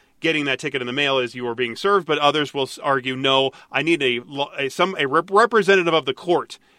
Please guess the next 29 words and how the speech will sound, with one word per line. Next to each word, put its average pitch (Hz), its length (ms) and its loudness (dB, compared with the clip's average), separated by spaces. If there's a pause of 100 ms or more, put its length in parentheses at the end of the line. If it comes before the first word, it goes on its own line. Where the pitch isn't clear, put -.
(180)
because 156 240 0
that's 180 200 0
basically 175 400 2
what 147 120 2
a 131 60 0
ticket 143 260 -4
is. 107 140 -4
It's 123 120 -10
a, 160 160 -6
it's, - 220 -10
it's 143 200 -12
a 127 180 -2 (300)
summons 196 500 4
to 175 200 -4
court. 139 420 -4 (360)
Um, 131 480 -2 (400)
and 135 420 -2
so 151 200 -2
if 143 100 -4
you 165 80 2
don't 175 160 2
get 156 180 0
that 156 240 4
personally 175 540 2
served 185 340 0
by 131 180 2
somebody, 143 320 -2
then, 147 240 -4
then 139 320 -6